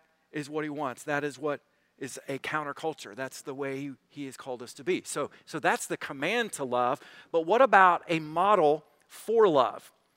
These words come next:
Let's go back and look at verse thirty-four, because he gives us a model for love. Look at what he says. "So a new commandment I give to you, that you love one another. You specially love one another," he says,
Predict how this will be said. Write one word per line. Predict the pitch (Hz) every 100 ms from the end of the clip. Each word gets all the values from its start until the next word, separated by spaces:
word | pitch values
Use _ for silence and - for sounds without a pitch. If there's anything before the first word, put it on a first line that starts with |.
| _ -
Let's | 170
go | 202
back | 190 196 180
and | 165
look | 185
at | 175
verse | 156 156
thirty-four, | - 147 139 - 247 185 151 147 _ _ _ _ _ _ _ _ - 131
because | 147 175 156
he | 156
gives | 160 143
us | 160
a | 165
model | 151 139 147 160 _ _ -
for | 226
love. | 147 110 123
Look | 165
at | 160
what | 156
he | 151
says. | - 214 117 107 _ _ _
"So | - 175
a |
new | 165 196
commandment | 196 175 170 170
I | 160 151
give | 202 277
to | 156
you, | 120 123 156 - _ _
that | 180
you | 196 220
love | 220 220 196
one | 214
another. | 208 214 143
You | 127 165
specially | 156 - - 233 - 226 175
love | 175 156
one | 156 151
another," | 151 160 120 117 156 _ _ _ _
he | 147
says, | 135 127 120 160